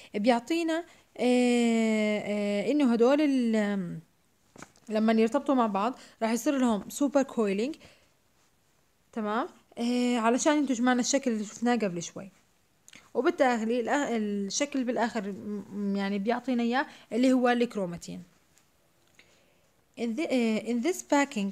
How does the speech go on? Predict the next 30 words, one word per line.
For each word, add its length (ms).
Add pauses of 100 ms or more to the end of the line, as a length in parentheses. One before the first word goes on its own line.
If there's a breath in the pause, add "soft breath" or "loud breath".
process, 320 (120)
a 20 (100)
long 140 (300)
piece 260
of 120
the 120
linear 240
double-stranded 680 (220)
R-، 260 (100)
uh, 300
D 20 (180)
N 100
A 20 (400 loud breath)
are 180
tightly 280 (140)
looped, 260 (140)
coiled 300 (100)
and 80 (120)
folded 320 (300 loud breath)
so 60 (140)
that 200
they 120 (120)
fit 160 (200)
easily 340 (240)
within 320 (100)
the 140
cell 240
nucleus. 360 (380 loud breath)
The 140
protein 340